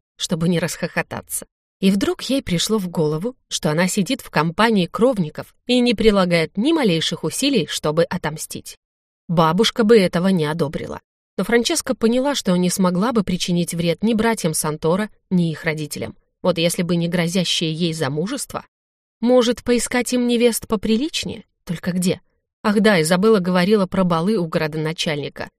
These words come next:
Не может быть, чтобы там не оказалось хоть какого-то выбора девушек.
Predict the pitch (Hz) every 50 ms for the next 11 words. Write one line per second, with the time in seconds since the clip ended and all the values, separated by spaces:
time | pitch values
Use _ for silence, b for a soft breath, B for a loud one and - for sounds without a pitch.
0 | _ _ - 269 254 262 254 254 254 233 254 247 233 226 226 247 185 - - -
1 | - 170 156 170 175 - - 233 233 202 175 156 156 151 - 180 175 202 208 190
2 | 170 - - - 233 226 - - - 208 - - - 226 220 214 185 - 165 160
3 | 175 170 160 160 160 160 156 156 147 139 143 - - - -